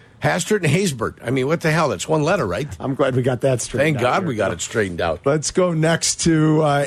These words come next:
Speaker 2: Andy.
Speaker 1: <laughs> Wait, at least I knew who I was talking about. Guy from
Speaker 2: You're
Speaker 1: Heat.
Speaker 2: a hundred percent right.
Speaker 1: Yeah,
Speaker 2: Yeah,
Speaker 1: the guy
Speaker 2: and
Speaker 1: from
Speaker 2: that
Speaker 1: Heat.
Speaker 2: guy's got a great voice.
Speaker 1: Yeah.
Speaker 2: You're right. He got into,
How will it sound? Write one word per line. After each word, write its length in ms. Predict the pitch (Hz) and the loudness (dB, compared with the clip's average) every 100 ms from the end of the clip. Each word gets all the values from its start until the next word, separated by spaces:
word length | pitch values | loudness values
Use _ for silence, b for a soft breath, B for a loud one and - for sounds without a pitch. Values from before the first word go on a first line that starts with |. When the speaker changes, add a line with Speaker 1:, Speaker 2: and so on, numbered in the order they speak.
| 143 | 0
Speaker 2:
Andy. 420 | 147 185 185 180 | 0 2 2 2
Speaker 1:
<laughs> 20 | |
Wait, 100 | 175 - | 0 -2
at 200 | 147 - | -6 -2
least 200 | 240 202 | -2 0
I 80 | 185 | 0
knew 140 | 175 214 | 2 2
who 40 | |
I 200 | 185 135 | 2 0
was 120 | 120 | -2
talking 400 | - 180 175 - | -2 -2 -2 -6
about. 340 | 107 85 76 - - - | -4 -2 -4 -8 -10 -6
Guy 180 | 156 | -6
from 180 | 185 160 | -6 -6
Speaker 2:
You're 200 | 170 202 | -2 0
Speaker 1:
Heat. 40 | 247 | 0
Speaker 2:
a 80 | |
hundred 320 | 170 214 254 240 | -2 -2 -2 -4
percent 360 | 214 226 202 | -4 -2 0
right. 220 | 160 110 | 0 0
Speaker 1:
Yeah, 100 | 123 | 0
Speaker 2:
Yeah, 20 | 117 | 0
Speaker 1:
the 60 | |
guy 40 | 127 | 2
Speaker 2:
and 80 | 143 | 0
Speaker 1:
from 60 | 214 | 0
Speaker 2:
that 100 | 190 | -2
Speaker 1:
Heat. 60 | 170 | -2
Speaker 2:
guy's 220 | 151 110 | -6 -6
got 180 | 131 101 | -6 -6
a 40 | |
great 260 | 87 87 76 | -6 -8 -6
voice. 120 | 90 | -6
Speaker 1:
Yeah. 100 | 76 104 | -6 -8
Speaker 2:
You're 80 | 104 | -2
right. 220 | 123 107 | 0 -2
He 80 | 87 | -2
got 200 | 110 110 | 0 2
into, 380 | 113 101 90 | 2 0 0